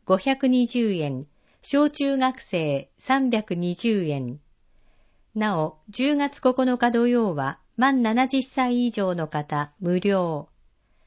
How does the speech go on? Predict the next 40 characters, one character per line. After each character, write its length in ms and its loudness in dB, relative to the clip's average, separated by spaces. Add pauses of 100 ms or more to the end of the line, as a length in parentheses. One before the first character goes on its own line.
(540)
北 300 -2
茨 440 0
城 40 -20
市 440 -6
大 220 4
津 180 -12
町 240 4
椿 760 -4
二 160 0
千 320 0
八 340 -2
十 220 0
三、 440 -2 (500)
電 340 2
話 320 0
零 320 2
二 220 2
九 260 -2
三 500 -2
四 300 2
六 500 -2
五 220 6
三 380 0
一 340 -2
一、 380 -8 (480)
フ 60 -2
ァ 40 2
ッ 40 -2
ク 120 -18
ス 320 -8 (340)
零 320 4
二 280 2
九 240 0
三 480 -2
四 280 4
六 460 -2
五 240 4
七 300 2
一 400 -2
一。 400 -8